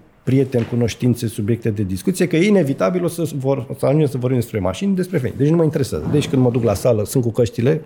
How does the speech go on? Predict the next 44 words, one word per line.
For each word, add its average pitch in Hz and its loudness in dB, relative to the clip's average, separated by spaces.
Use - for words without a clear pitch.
și - -10
mă 123 2
uit 123 0
așa. - -2
Cu - -2
toate 190 0
că 175 2
eu 165 6
sunt 160 0
o 156 0
persoană 165 0
foarte 180 0
deschisă, 95 -2
comunic, 120 2
e 123 -4
ok. 127 0
Dar 156 2
de 151 0
ce 160 -2
să 180 -2
comunic 175 -2
despre 156 -6
ceva 160 -2
ce 156 -4
nu 147 0
mă 139 2
interesează? 123 -4
Iar 131 2
cu - -6
femeile, 113 0
într-un 139 2
mediu 117 2
nou, 95 -2
n-are 202 4
rost 202 4
să 202 -2
încerc 190 2
să - -4
comunic, 143 0
pentru 127 0
că 131 -2
e 117 4
bias 123 0
deja, 113 -2